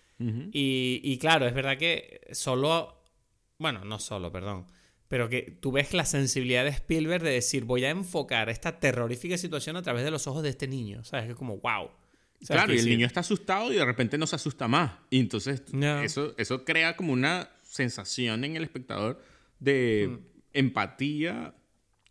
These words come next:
Speaker 1: muy interesante porque
Speaker 2: Pe-,
Speaker 1: es como que dices,
Speaker 2: pero
Speaker 1: "¿Pero qué es lo que está pasando aquí?", ¿no?
Speaker 2: Pero también hay otra cosa que esta película yo siento que habla,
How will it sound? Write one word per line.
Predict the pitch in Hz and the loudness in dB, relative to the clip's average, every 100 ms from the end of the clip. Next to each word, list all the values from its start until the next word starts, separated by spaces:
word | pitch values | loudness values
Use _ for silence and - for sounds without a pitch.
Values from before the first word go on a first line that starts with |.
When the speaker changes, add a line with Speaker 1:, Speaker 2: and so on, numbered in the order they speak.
| - | -4
Speaker 1:
muy | 110 127 | 0 2
interesante | 147 202 - 123 175 | 2 -2 -2 -2 -2
porque | 208 | -4
Speaker 2:
Pe-, | - | -6
Speaker 1:
es | - | -6
como | 175 | -4
que | 170 | 0
dices, | 120 214 | 0 0
Speaker 2:
pero | 196 | -2
Speaker 1:
"¿Pero | 85 | -6
qué | - | -8
es | - | -6
lo | |
que | 135 | -4
está | 160 | -4
pasando | - - 117 | -4 -4 -4
aquí?", | 82 151 135 - | -4 -4 -4 -6
¿no? | 110 220 - _ _ - - | -8 -8 -12 _ _ -18 -6
Speaker 2:
Pero | - 202 | -2 0
también | 196 220 | 0 0
hay | 285 | -2
otra | 285 202 - | -2 -2 -2
cosa | 180 220 | -4 -4
que | 180 | -6
esta | 180 | -4
película | 170 165 190 175 | -4 -4 -2 -2
yo | 135 | -2
siento | - 151 147 | -4 -4 -2
que | |
habla, | 120 131 151 143 | 0 0 0 -2